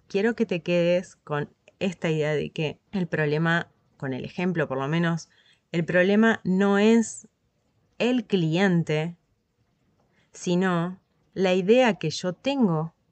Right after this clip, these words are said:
de la palabra cliente. ¿Qué es lo que querés que represente la palabra cliente? ¿Cuál es tu cliente ideal? Y esto no va de un perfil socioeconómico, demográfico,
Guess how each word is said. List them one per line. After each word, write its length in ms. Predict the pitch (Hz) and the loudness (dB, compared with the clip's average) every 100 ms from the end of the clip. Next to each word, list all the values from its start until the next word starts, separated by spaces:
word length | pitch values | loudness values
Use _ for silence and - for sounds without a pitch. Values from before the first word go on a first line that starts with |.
| _ | _
de 180 | 156 160 | -6 -2
la 140 | 156 | -2
palabra 440 | 147 147 143 147 151 | -2 -2 -2 -4 -6
cliente. 760 | - 139 135 131 127 120 110 _ _ _ _ _ | -6 -8 -8 -10 -12 -16 -18 _ _ _ _ _
¿Qué 320 | 277 277 247 | -2 2 2
es 120 | 226 | 2
lo 200 | 214 196 | 0 0
que 120 | 175 156 | 0 -4
querés 520 | 147 151 160 - - _ _ _ | -4 -2 -4 -6 -16 _ _ _
que 120 | 175 | -6
represente 800 | 170 160 160 147 - 151 151 151 | -2 -4 -4 -8 -4 -4 -2 -4
la 160 | 151 139 | -4 -4
palabra 440 | 139 135 135 139 | -6 -6 -6 -8
cliente? 640 | 139 135 131 127 120 123 110 _ _ _ _ _ _ _ _ _ - | -10 -10 -8 -10 -12 -16 _ _ _ _ _ _ _ _ _ _ -6
¿Cuál 300 | 285 330 208 | -2 2 2
es 180 | 190 | 0
tu 160 | - 175 | -4 -8
cliente 680 | 147 139 139 147 135 160 - | -6 -6 -4 -4 -4 -6 -6
ideal? 540 | 156 143 135 131 123 - _ | -8 -6 -6 -8 -12 -14 _
Y 160 | 202 262 | -4 -4
esto 240 | - 294 | -2 0
no 120 | 233 | 2
va 140 | 214 220 | 4 4
de 100 | 233 | 4
un 200 | 220 208 | 4 4
perfil 360 | 185 - 180 | 0 -2 -6
socioeconómico, 880 | 170 165 151 123 135 208 233 226 202 | -6 -6 -6 -6 -2 2 4 2 2
demográfico, 960 | 170 156 139 170 190 - 160 160 160 | -2 -2 -4 -2 -2 -4 -6 -4 -4